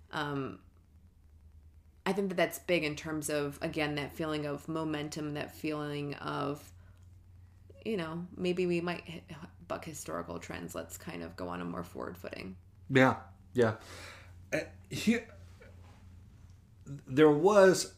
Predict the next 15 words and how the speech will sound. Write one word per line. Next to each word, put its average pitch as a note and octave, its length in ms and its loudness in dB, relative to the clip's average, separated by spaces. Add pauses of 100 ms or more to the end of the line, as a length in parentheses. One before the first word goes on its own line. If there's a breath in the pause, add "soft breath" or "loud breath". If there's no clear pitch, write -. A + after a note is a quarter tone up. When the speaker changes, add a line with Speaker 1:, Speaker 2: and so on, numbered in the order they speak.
Speaker 2:
a, B2 400 4 (420)
a G#2 260 0 (260)
survey A#2 520 10
that F#2+ 260 2
came A2 320 4
out, G2+ 380 6 (640 soft breath)
um, - 500 -4 (1080)
this A2 260 2
past G2 420 2
week G2 480 2
that F#2 220 -2
David G#2 300 6
Leonhardt, F#2 600 2 (220)
uh, F2+ 200 -6 (560)
highlighted E2+ 800 4